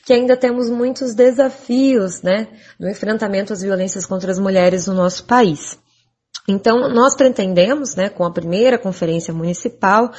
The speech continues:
mas também tendo como base, né, a Lei Municipal dois mil oitocentos e oitenta e três, que foi aprovada em dois mil e dezenove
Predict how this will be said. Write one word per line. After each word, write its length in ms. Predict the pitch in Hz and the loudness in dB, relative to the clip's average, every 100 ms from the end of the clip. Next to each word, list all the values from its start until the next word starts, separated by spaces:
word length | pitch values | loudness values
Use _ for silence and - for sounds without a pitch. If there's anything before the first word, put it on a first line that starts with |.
| - - - | -18 -12 -2
mas 160 | 202 | 0
também 380 | 220 208 214 247 | 0 0 0 0
tendo 240 | 240 226 | 0 -2
como 240 | 226 214 220 | -2 -4 -2
base, 720 | 180 190 247 226 175 160 151 | 2 4 4 2 -2 -8 -6
né, 280 | 175 233 269 - - - | -4 -2 -4 -10 -20 -4
a 100 | 175 | 0
Lei 160 | 185 196 | 2 2
Municipal 640 | 196 196 196 202 190 185 | 0 -4 -6 -2 2 4
dois 280 | 185 190 165 | 2 -2 0
mil 240 | 226 277 | 2 4
oitocentos 600 | 220 190 170 180 170 156 | 4 0 -4 -2 -4 -4
e 40 | 160 | -6
oitenta 300 | 156 165 247 | -4 -4 -4
e 40 | |
três, 560 | 240 196 214 233 233 - _ _ - | -2 0 2 2 -2 -14 _ _ -12
que 80 | 175 | -8
foi 200 | - 196 | 0 2
aprovada 480 | 190 180 180 175 | 4 2 4 2
em 60 | 175 | 0
dois 180 | 180 175 | -2 -2
mil 180 | 185 180 | -2 -4
e 60 | |
dezenove 840 | 165 165 269 226 202 233 214 175 | -4 0 2 4 4 4 0 -6